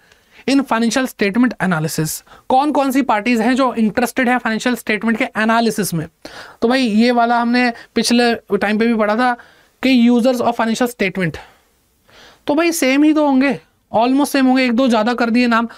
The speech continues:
तो उससे कोई ज़्यादा फर्क नहीं पड़ता, वो भी पब्लिक का ही पार्ट है, सबको ही ज़रूरत होती है। तो फाइनेंस मैनेजर लिखा है, हाँ, तो भाई, अ,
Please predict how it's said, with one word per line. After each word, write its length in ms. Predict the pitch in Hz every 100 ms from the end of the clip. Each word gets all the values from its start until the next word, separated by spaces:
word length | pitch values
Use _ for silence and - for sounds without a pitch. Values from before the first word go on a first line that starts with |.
| -
तो 80 | 247
उससे 140 | 240
कोई 180 | 262 262
ज़्यादा 220 | 220 233
फर्क 240 | 240 226 247
नहीं 120 | 247
पड़ता, 300 | 196 165 160 - -
वो 100 | 214
भी 80 | 240
पब्लिक 360 | 214 202 220
का 60 | 220
ही 60 | 226
पार्ट 220 | 208 208
है, 60 |
सबको 240 | 233 202 220
ही 60 |
ज़रूरत 300 | 196 185 175
होती 220 | 160 147 147
है। 100 | 151 - - - -
तो 260 | 233 190 - _ -
फाइनेंस 300 | 247 262 262
मैनेजर 300 | 247 233 240
लिखा 280 | 233 - 220
है, 140 | 214 _ _ _ _ _ _ -
हाँ, 180 | 214 226
तो 80 |
भाई, 160 | 247 262
अ, 140 | 208